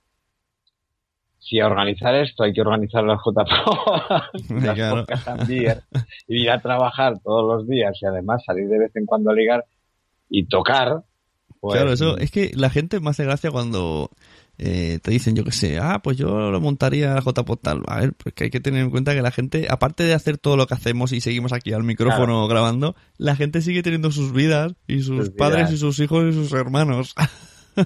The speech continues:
Speaker 1: Sí, la J P O requiere mucho tiempo de pensar, de marcar logística, de visitar gente, de buscar cosas,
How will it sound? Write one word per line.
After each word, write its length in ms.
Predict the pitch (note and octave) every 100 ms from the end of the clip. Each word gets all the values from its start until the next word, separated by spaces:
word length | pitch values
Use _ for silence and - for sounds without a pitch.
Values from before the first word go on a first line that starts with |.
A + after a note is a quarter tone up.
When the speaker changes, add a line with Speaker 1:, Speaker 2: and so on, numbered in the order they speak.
| -
Speaker 1:
Sí, 120 | A#2 G#2
la 120 | G2
J 300 | A2 G2 G#2+
P 40 | G2+
O 160 | G#2+ G#2+
requiere 340 | G#2+ A#2 A2
mucho 240 | A2 G#2+ G#2+ F2+
tiempo 300 | G2+ F2+ G2+
de 100 | F#2+
pensar, 960 | G2 G2 - B2 B2 A#2+ A#2+ A2+ A2+ A2
de 60 |
marcar 360 | G#2 G2+ - G2
logística, 1200 | F#2+ - C3 - B2+ A2+ A#2 A2+ A2+ A2+ A2+ A2
de 120 | G#2
visitar 360 | G2 F2+ - F#2 -
gente, 400 | B2+ A#2+ A2 A2+
de 680 | A2+ A2+ A2+ A2+ A2+ G#2+
buscar 380 | F#2+ F#2 - F#2+
cosas, 800 | A#2+ B2+ - A#2 A2+ A2+ A2